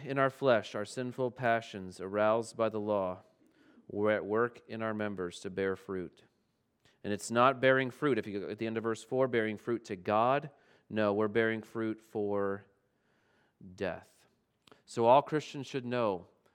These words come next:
how our marriage to our sin worked. What caused us in our marriage to our sin, what caused that relationship to be awful? Well, verse five says,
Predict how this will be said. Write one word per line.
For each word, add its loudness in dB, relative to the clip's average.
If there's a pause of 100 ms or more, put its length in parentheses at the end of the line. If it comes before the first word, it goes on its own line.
(200)
how 2
our 8
marriage -2 (120)
to -4
our 0
sin -8
worked. -8 (1080)
What 8
caused 4 (140)
us 4 (260)
in 0
our 6
marriage 2
to 2
our 6
sin, -4 (300)
what 6
caused 4
that 6
relationship -2
to -8
be -4
awful? 0 (1600)
Well, -2
verse -6
five 0
says, -6